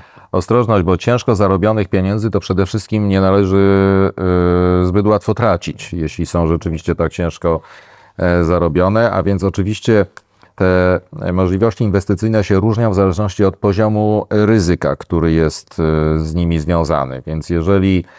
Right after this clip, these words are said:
e, e, no, ktoś, mm, e, odczuwałby każdą stratę bardzo boleśnie, no to powinien się kierować w stronę instrumentów, które mają emitentów takich, którym nic złego się nie może stać, a więc, e,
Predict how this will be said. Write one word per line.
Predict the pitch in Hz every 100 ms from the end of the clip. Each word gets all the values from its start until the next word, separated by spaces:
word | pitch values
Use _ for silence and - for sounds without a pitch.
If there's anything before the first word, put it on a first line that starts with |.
| - - _
e, | -
e, | 82 85 85 85 87 87 87 65
no, | 92 92 -
ktoś, | - - 104 98 -
mm, | 101 95 92
e, | 87 90 92 92 92 90 90 92 -
odczuwałby | 95 - 113 107 98 92
każdą | - 104 95 95
stratę | - 101 95 87
bardzo | 95 92 98
boleśnie, | 85 95 98 95 - 104 101
no | 95
to | 90 95 95 -
powinien | - 95 104 104
się | 98 98
kierować | 101 95 98 98 87
w |
stronę | - 98 98 98 95 95 92
instrumentów, | 92 - 87 95 104 101 90
które | 92
mają | 98 98 -
emitentów | 95 92 - 101 104 95 92
takich, | - 98 92 98 87
którym | - 92 90 90 92
nic | 98 82 80
złego | 78 95 95 95
się | 87 90
nie | 90
może | 92 85 90
stać, | - 92 82 -
a | 71
więc, | 76 82 80 - -
e, | 76 76 73